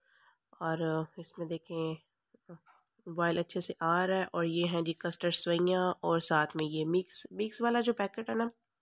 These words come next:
ये था, तो मैंने कहा, मुझे लगा कि ये थोड़ी सी कम पड़ेंगी, तो इसलिए फिर ये जो कस्टर्ड सेवइयाँ, क्योंकि इसमें भी कस्टर्ड सेवइयाँ थी, तो मैंने जो है इसमें और ऐड कर दी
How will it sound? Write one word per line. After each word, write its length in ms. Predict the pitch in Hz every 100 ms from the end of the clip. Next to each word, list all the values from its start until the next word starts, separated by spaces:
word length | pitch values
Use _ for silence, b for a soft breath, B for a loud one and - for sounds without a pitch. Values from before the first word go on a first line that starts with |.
| _
ये 260 | 190 190 185
था, 300 | 190 175 175 B B B B _
तो 160 | 202 202
मैंने 240 | 208 202
कहा, 140 | 196 196
मुझे 500 | 196 196 196 196 190
लगा 240 | 185 185
कि 140 | 180
ये 140 | 190 180 -
थोड़ी 180 | 196 185
सी 120 | 180
कम 260 | 180 196 196
पड़ेंगी, 420 | 190 190 196 196
तो 120 | 196
इसलिए 240 | 180 - 180
फिर 140 | 185
ये 120 | 175
जो 100 | 170
कस्टर्ड 340 | - 180 - 190
सेवइयाँ, 360 | - 190 185
क्योंकि 260 | 180 175 180
इसमें 260 | 175 190 190
भी 60 |
कस्टर्ड 320 | 220 208 214
सेवइयाँ 320 | 202 214 208 202
थी, 200 | 202 202 b b b b _
तो 80 | 185
मैंने 320 | 185 180 175
जो 160 | 170 175
है 360 | 175 160 190 _ _ _ _ _ _
इसमें 460 | 185 180 185 185 185
और 180 | 185 175
ऐड 220 | 156 147
कर 160 | - 196
दी 300 | 185 208